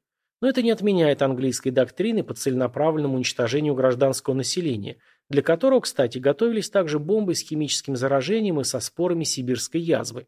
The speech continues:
Слава богу, до этого дела не дошло. Чудовищно? Может быть.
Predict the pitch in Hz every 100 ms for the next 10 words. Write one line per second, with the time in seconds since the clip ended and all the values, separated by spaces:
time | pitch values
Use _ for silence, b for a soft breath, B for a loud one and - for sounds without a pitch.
0 | _ _ _ _ _ _ - 131 175 226
1 | 214 233 214 160 131 127 143 127 123 117
2 | 123 143 - - 123 _ _ _ _ _
3 | _ _ _ _ - 127 247 247 - 123
4 | _ _ _ _ _ - 247 226 151 151
5 | -